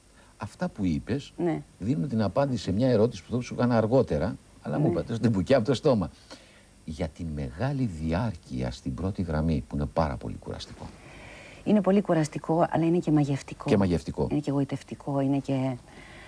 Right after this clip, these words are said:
Speaker 2: ε, απρόσμενο. Ε, ε, ξέρεις τι, πάντα περπατάω σε ένα τεντωμένο σκηνή, το νιώθω. Αλλά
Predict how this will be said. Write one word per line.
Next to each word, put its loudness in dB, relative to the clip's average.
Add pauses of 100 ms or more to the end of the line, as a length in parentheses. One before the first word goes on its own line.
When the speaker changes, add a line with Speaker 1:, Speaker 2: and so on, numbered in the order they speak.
(800)
Speaker 2:
ε, -4 (180)
απρόσμενο. 4 (260)
Ε, 6
ε, 6 (140)
ξέρεις 0
τι, -4
πάντα 2
περπατάω -2
σε -2
ένα 4
τεντωμένο 4
σκηνή, 2
το -2
νιώθω. 4 (640)
Αλλά 2